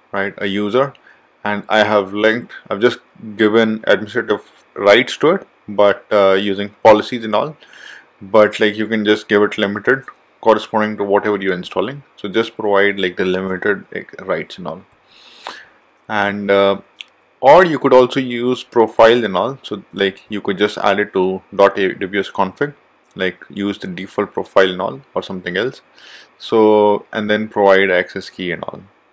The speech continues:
And then you install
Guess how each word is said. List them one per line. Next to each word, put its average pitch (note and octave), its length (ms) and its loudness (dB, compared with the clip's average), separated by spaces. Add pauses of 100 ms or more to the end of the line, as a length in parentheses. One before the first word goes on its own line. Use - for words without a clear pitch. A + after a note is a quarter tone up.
(1500)
And A2 140 -8
then B2+ 200 2
you B2 560 2
install A#2+ 760 2